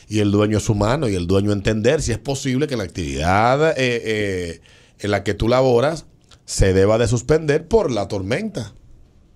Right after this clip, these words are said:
Hay otras que no, que no se pueden, que son de servicio continuo.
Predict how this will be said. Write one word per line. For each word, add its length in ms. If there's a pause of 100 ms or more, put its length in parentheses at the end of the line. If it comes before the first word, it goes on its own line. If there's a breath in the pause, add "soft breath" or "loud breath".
(120)
Hay 120
otras 220
que 160
no, 240 (160)
que 100
no 100
se 120
pueden, 420 (480 soft breath)
que 100
son 140
de 60
servicio 340
continuo. 540